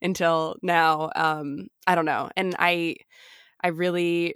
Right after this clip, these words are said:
really love Mariska Hargitay and everything that she does. I've seen her speak a couple times, and, um, I love Law and Order S V U, and I hope that any, someone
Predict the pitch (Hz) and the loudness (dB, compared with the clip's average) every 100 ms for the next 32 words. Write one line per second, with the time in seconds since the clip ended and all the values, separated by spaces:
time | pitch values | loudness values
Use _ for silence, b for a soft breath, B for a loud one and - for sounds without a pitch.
0 | - 156 165 165 160 156 160 160 175 214 | -10 -8 -4 -2 -4 -4 -6 -6 -2 -2
1 | 202 208 202 190 185 185 165 160 165 160 | -2 -2 0 2 2 0 -2 -2 -4 -4
2 | 151 - 160 160 160 160 151 160 160 160 | -8 -6 -4 -2 -2 -4 -8 -6 -4 -4
3 | 151 - 185 196 185 190 175 175 170 170 | -4 -8 -10 -8 -6 -4 -4 -6 -2 -2
4 | 160 160 160 151 147 147 _ b b 160 | 0 -2 -4 -6 -8 -8 _ b b 4
5 | 151 135 - - 202 190 175 170 175 180 | 4 0 -8 2 4 6 4 4 0 0
6 | 180 185 - 175 170 165 - - 175 185 | -4 -6 -8 -6 -4 -6 -6 -4 -2 -4
7 | - 165 165 | -4 -2 -2